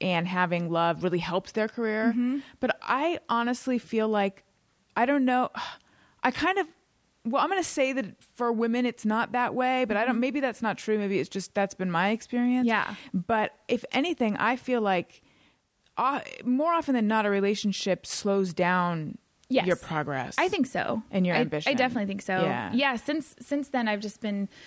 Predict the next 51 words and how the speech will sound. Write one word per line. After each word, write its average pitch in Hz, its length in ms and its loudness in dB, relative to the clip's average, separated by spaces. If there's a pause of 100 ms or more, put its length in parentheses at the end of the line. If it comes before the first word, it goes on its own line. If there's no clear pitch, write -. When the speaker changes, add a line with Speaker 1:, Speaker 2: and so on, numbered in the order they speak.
(220)
Speaker 2:
just 247 180 2
making 233 320 6
stuff 202 220 -2
constantly 202 680 -2
and 208 140 -2
just 202 200 -6 (160)
been 214 140 2
on 196 80 0
the 196 100 0
road, 302 460 2
and, 165 480 -6 (540)
you 233 200 2
know, 196 120 2
I've 220 220 2
been 226 160 4
taking 214 320 2
advantage 202 420 0
of 196 120 -2
the 202 80 -2
fact 202 260 -2
that 202 80 2
I 190 60 2
have 196 320 -4
no 208 120 6
one 196 120 2
to - 80 -8
be 202 100 -2
accountable 196 460 -2
to - 220 -4
Speaker 1:
Mm-hmm. 170 420 2 (140)
Speaker 2:
and 214 120 2
no 196 120 4
schedule. 185 580 -4
I'm 220 100 2
like, 214 280 0
"You 233 120 0
know 254 100 2
what? 233 280 0 (120)
There's 247 180 0
an 247 80 2
upside 190 340 -2
to 190 40 0
this, 220 220 -4
and 202 80 0
I'm 202 120 2
gonna 190 180 0
go 185 200 -2
with 190 160 -4
it." - 140 -2
Speaker 1:
Yeah. 180 460 4
Speaker 2:
So, 175 60 -10